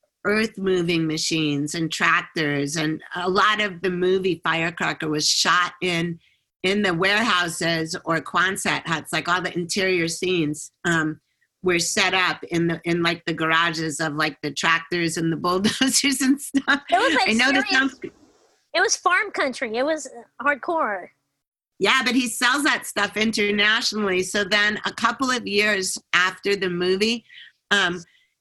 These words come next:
Speaker 1: there's, there's this once every five years in the world mining convention.
Speaker 2: Mm.
Speaker 1: And, um, it's been all over the world, and miners from everywhere in the entire world go to it.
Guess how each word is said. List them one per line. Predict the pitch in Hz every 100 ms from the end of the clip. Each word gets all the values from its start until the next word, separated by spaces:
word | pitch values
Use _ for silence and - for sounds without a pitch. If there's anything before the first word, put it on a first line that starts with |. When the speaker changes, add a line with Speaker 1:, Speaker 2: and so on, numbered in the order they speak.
| _
Speaker 1:
there's, | 214 226 214 -
there's | 175 220 226 214
this | 202 -
once | 196 214 240 262 - -
every | 226 220 226
five | - - 202 202 208 226 185
years | 214 196 165 165 175 - - -
in | 180
the | 185
world | 175 190 180 160 165
mining | 170 185 190 196 208 190 175
convention. | 170 165 165 151 151 135 135 151 135 160 180 - _ _ -
Speaker 2:
Mm. | 233 240 185
Speaker 1:
And, | 196 180 185
um, | 196 196 196
it's | 208 -
been | - 233 226 -
all | 214 233 233
over | 233 208
the | 202
world, | 196 185 180
and | 190
miners | 202 208 240 247 226 -
from | 208 196 - -
everywhere | 214 220 226 208 208
in | 180 185
the | 175
entire | 175 - 190 202 196
world | 170 185 180 170 151
go | - 175
to | 170 196 170
it. | 151